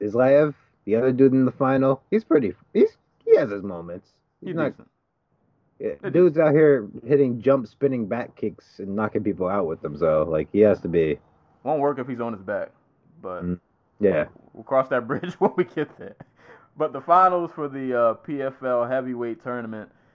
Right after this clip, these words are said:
Speaker 2: is Ali Asaya versus Jared Rosholt. Uh, and then for the two oh five finals, uh, former U F C,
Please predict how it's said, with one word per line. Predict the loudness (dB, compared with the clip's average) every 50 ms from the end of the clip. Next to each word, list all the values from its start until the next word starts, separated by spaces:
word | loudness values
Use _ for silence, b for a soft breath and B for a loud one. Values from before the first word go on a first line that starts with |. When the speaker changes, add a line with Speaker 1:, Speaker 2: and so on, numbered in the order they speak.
| _ _ _ _ _
Speaker 2:
is | -14 -12 -12 -12 -10 -4 0
Ali | 2 2 2 2 0 -2 -4
Asaya | -6 -6 -8 -4 0 0 2 2 0 0 -4 -6 -8 -8
versus | -10 -12 -12 -14 -16 -20 -20 -18 _
Jared | -12 -10 -8 -8 -8 -10
Rosholt. | -10 -10 -10 -10 -12 -12 -10 -8 -6 -6 -6 -8 -10 _ _ _ _ _ _ _ _ _ _ _
Uh, | -12 -10 -8 -8 -8 -8 -10 -10 -12
and | -14 -14 -14 -14 -12
then | -12 -12 -14 -16 -18
for | -16 -16 -14 -14 -14 -14
the | -14 -14 -14 -14 -14 -14 -16 -18 _ _
two | -14 -8 -6
oh | -4 -4 -6 -6 -4
five | 0 2 2 4 4 2 0 -2 -4 -6 -8
finals, | -6 -6 -6 -6 -8 -12 -14 -14 -16 -18 _ _ _ _ _ _ -20 -16
uh, | -14 -12 -12 -10 -10 -10 -12 -14 -16 _ _ _ _ _ _ _ _ -6
former | -4 -4 -4 -4
U | -4 -2 -2 -2
F | -2 -2 -6
C, | -16 -14 -12 -12 -12